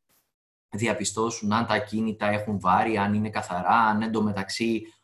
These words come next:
ο πολιτής, ο αντισυμβαλόμενος έχει προβεί σε κάποιες πράξεις που θα βλάψουν τον πελάτη τους ή οτιδήποτε. Ε, θα πρέπει δηλαδή,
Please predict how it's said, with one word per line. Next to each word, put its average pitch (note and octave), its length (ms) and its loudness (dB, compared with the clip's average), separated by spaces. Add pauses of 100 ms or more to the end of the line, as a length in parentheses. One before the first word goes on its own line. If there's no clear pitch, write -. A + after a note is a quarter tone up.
(200)
ο G2+ 560 2
πολιτής, A2 760 2
ο A2 40 0
αντισυμβαλόμενος G#2 920 0
έχει G#2+ 160 -4
προβεί G#2 280 -6
σε G#2+ 100 -4
κάποιες A2 360 -6
πράξεις G#2+ 380 0
που - 100 -20
θα G#2+ 120 -2
βλάψουν G2+ 380 2
τον F#2 120 -10
πελάτη F#2+ 420 -2
τους A#2 200 -12
ή A#2+ 80 -4
οτιδήποτε. A#2 520 -6 (680)
Ε, A#2 320 0
θα B2 160 0
πρέπει C3+ 220 0
δηλαδή, B2 560 0